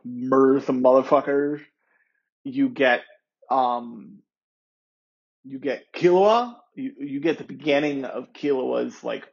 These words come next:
ultimate backstory and all that shit. And he, and you see all of, like, you start to see all the moving parts around him.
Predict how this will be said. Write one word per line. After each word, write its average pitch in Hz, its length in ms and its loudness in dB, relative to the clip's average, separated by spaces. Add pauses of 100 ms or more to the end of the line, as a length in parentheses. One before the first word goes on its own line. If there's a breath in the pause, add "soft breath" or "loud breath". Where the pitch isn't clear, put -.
ultimate 123 480 -8 (100)
backstory 113 540 -4
and 98 80 -8
all 110 200 -2
that 95 220 -4
shit. 95 320 -8 (960)
And 127 480 -2 (580)
he, 160 440 -8 (340)
and 139 220 0
you 139 100 -2
see 160 300 -4
all 143 440 4
of, 131 140 -8
like, 123 240 -8
you 127 80 -20
start 139 260 -4
to - 80 -20
see 143 120 -2
all 131 120 0
the 131 60 -6
moving 131 340 -8
parts 123 300 -4
around 117 300 -10
him. 139 280 -8